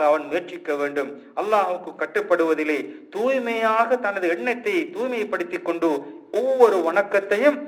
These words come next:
அல்லாஹ்வுக்காக நிறைவேற்றக்கூடிய முறையிலே அவனை பழக்கப்படுத்திக் கொள்ள வேண்டும். அதே நேரத்திலே நூதனமான பித்அத்தான செய்திகளை செய்வது, அதே போன்று தனது செயல்களை மக்கள் பார்க்க வேண்டும் என்று பெருமைக்காக செய்வது,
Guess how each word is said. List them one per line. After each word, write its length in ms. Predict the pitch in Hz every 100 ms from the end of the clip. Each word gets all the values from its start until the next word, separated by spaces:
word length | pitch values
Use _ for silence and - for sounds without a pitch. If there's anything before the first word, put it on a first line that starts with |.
| - -
அல்லாஹ்வுக்காக 800 | - 202 220 185 180 175 165 156 143
நிறைவேற்றக்கூடிய 800 | 175 226 196 175 170 170 160 156
முறையிலே 440 | 151 170 180 247 - - -
அவனை 240 | 135 151 -
பழக்கப்படுத்திக் 640 | 135 214 214 190 170 160 151
கொள்ள 220 | 147 147
வேண்டும். 320 | 143 143 - - -
அதே 240 | 156 233 254
நேரத்திலே 540 | 220 190 - 175 160 - - -
நூதனமான 680 | 175 233 226 208 196 175 170
பித்அத்தான 720 | 160 175 214 196 196 180 170
செய்திகளை 540 | 151 175 185 175 170 156 - - - _ _ _ _
செய்வது, 500 | - 196 214 190 170 147 - - -
அதே 260 | 175 254 247
போன்று 340 | 233 220 208
தனது 320 | 196 226 220 202
செயல்களை 720 | - 202 262 247 226 220 151 - -
மக்கள் 440 | - 170 - 262 240
பார்க்க 480 | 190 220 285 277 240
வேண்டும் 380 | 226 214 208 185
என்று 260 | 190 190 175
பெருமைக்காக 680 | 175 233 269 240 214 190 180
செய்வது, 580 | 175 180 180 175 156